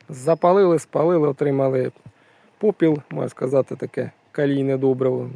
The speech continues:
Зараз трішки не так. Ну, і в цьому сезоні дуже гарна лоза по вигляду. Я як подивився, там, ну, мінімальні десь якісь там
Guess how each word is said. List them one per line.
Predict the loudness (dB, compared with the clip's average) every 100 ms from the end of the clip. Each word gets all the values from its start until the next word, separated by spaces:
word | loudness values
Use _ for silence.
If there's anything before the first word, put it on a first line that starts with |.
| -2
Зараз | 0 -2
трішки | -6 -12 -10 -8
не | -8
так. | -8 -10 -10 _ _ _ _ _ _ _ _ _ _ _ -12
Ну, | -8 -6
і |
в | -6
цьому | -2 0 0
сезоні | 0 -2 2 2 2
дуже | 0 0 0 4
гарна | 4 4 2
лоза | 0 0 2 0 -2 _
по | -6
вигляду. | -2 0 0 0 -2 -6 _ _ _ _ _ _ _ -20 -16 -16 -18 _ -20 -20
Я | -14 -2 0 0
як | -2
подивився, | -2 0 2 2 -2 -8
там, | -10 -8
ну, | -4
мінімальні | 0 2 2 4 2 2 -4
десь | -8 -12 -18 _ _ _ _ -20
якісь | -18 -14 -14
там | -12 -12 -12 -12